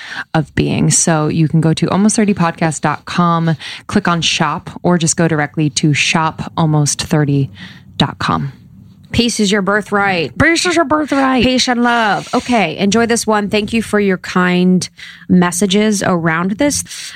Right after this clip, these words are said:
Speaker 2: Um, thank you for just being with me on this journey. And, you know, I will note before we get started,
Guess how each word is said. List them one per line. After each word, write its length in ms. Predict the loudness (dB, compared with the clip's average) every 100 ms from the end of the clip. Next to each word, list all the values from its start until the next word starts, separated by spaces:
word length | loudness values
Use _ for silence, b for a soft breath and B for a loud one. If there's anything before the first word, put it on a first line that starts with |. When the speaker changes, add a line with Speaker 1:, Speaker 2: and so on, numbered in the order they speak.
| -4
Speaker 2:
Um, 80 | -4
thank 340 | 0 0 2 0
you 80 |
for 920 | -2 0 2 2 2 0 0 0 -4 -10 -6
just 260 | 0 0 2
being 220 | 2 4
with 140 | 2 2
me 120 | 2
on 160 | 2
this 180 | 0 0
journey. 340 | 2 2 4 2
And, 140 | 2
you 100 | 2
know, 120 | 2 2
I 80 |
will 180 | 2 2
note 260 | 2 0 0
before 260 | -2 0
we 80 | -2
get 200 | -4 -4
started, 540 | -2 0 0 0 -2